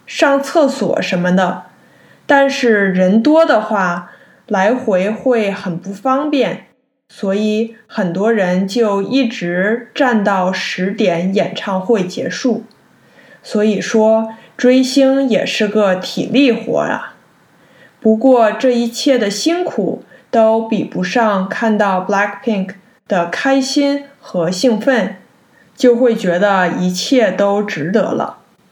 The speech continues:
那今天关于 Blackpink 的演唱会就跟大家聊到这里。你喜欢哪个歌手呢？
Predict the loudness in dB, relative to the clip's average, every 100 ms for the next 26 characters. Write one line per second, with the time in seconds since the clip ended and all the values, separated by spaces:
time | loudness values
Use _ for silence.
0 | _ _ -20 -20 _ 2 4 2 2 0
1 | 2 2 2 2 2 2 2 2 0 0
2 | 0 0 -2 -2 -2 -2 -6 -16 -20 _
3 | 0 2 0 -2 -4 -4 0 0 2 2
4 | 0 -4 -14 -16 0 2 4 2 4 2
5 | 2 2 2 2 2 0 0 2 2 4
6 | 2 0 0 -6 -12 _ _ _ _ _
7 | _ _ 2 6 6 2 0 0 2 2
8 | 4 4 2 0 -2 0 0 2 2 2
9 | 0 -2 0 0 0 -4